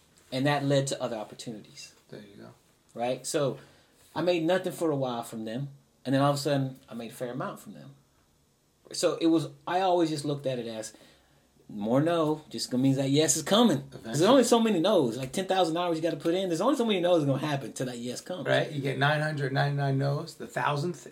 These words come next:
Speaker 2: is a yes.
Speaker 1: Change your life. You know? So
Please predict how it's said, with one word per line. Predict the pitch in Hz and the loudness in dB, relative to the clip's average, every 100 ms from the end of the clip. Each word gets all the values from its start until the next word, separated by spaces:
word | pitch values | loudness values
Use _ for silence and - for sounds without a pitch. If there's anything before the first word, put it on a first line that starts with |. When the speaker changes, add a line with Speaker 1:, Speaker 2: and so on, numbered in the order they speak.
| 151 | -8
Speaker 2:
is | 147 | -6
a | |
yes. | 156 185 - | -4 -6 -6
Speaker 1:
Change | - 151 | -2 -2
your | 156 | 0
life. | 190 233 - - - _ _ _ _ _ _ _ _ - | 0 0 -4 -14 -18 _ _ _ _ _ _ _ _ -12
You | 113 | -8
know? | 113 143 | -4 -4
So | 139 175 151 143 | 0 2 2 0